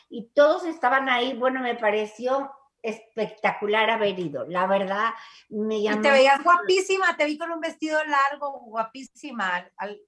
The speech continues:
Speaker 2: alrededor de mucho muchacho.
Speaker 1: que, pero que búsquenlo en Instagram, porque fíjense que ese vestido, que además es de una tela preciosa, pero para mucho calorcito y todo.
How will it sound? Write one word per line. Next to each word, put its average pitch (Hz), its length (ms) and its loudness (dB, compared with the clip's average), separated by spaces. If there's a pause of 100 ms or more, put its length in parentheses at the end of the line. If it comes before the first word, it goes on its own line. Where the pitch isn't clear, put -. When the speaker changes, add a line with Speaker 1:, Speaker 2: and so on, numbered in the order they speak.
(140)
Speaker 2:
alrededor 226 580 -4
de 269 120 0
mucho 269 340 -8
muchacho. 220 560 -6 (1500)
Speaker 1:
que, 240 180 2 (560)
pero 233 300 -4
que 226 220 -2
búsquenlo 302 460 -4
en 254 180 -4
Instagram, 220 840 -4
porque 190 440 -10
fíjense 220 500 -10
que 202 100 -10
ese 202 160 -8
vestido, 185 540 -8 (360)
que 226 100 -2
además 240 360 -2
es 277 140 -8
de 254 100 -8
una 254 200 -6
tela 247 180 -10 (100)
preciosa, - 640 -10
pero 202 200 -8 (480)
para 196 240 -6
mucho 214 360 -12
calorcito 185 340 -4 (240)
y 208 160 -6
todo. 190 440 -2